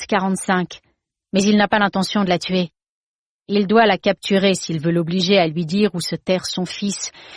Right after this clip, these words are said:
et où elle a caché les preuves dont elle dispose contre certains Arcadiens. Il descend du Range Rover, soulève le haillon arrière et sort de son étui un taser X-Rep de calibre douze.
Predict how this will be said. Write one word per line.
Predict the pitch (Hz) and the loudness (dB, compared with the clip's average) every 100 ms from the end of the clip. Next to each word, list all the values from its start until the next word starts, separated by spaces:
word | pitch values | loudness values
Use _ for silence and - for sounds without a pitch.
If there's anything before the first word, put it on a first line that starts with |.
| - | -2
et | 202 | 2
où | 214 220 | 6 6
elle | 180 | 4
a | 170 | 2
caché | 175 - 180 | -2 -4 -2
les | 165 | -4
preuves | - 202 190 165 | 0 2 2 0
dont | 165 | -4
elle | 165 156 | -4 -6
dispose | 185 185 - 202 185 147 | -8 -10 -4 -2 -2 -4
contre | 160 - 165 | -8 -6 -6
certains | 180 - 175 | -6 -6 -4
Arcadiens. | 160 - 175 160 160 151 _ _ _ _ _ _ _ _ _ _ _ _ _ | -4 -4 -4 -2 -4 -6 _ _ _ _ _ _ _ _ _ _ _ _ _
Il | 156 156 | -10 -6
descend | 165 - 202 165 | -6 -4 -4 -2
du | |
Range | 151 160 165 151 | -4 -2 -2 -2
Rover, | 160 160 196 254 - _ _ _ _ _ | -4 0 0 0 -6 _ _ _ _ _
soulève | 190 - 220 226 226 170 | -10 -2 4 6 6 4
le | 170 170 | 2 2
haillon | 170 175 180 | 2 2 2
arrière | 175 170 175 202 240 277 - _ _ _ - | 2 2 2 0 0 -2 -6 _ _ _ -2
et | |
sort | 214 302 285 | 0 2 2
de | 220 | 2
son | - 208 | 0 0
étui | 208 - 269 | -2 0 0
un | 190 | 0
taser | - 202 196 220 | 2 0 2 0
X-Rep | 214 208 - - 262 - 196 | 0 -4 -6 -2 -2 -2 -8
de | 180 | -6
calibre | 170 190 208 208 165 | -2 -2 0 -2 -2
douze. | 147 165 160 143 | -4 -4 -4 -6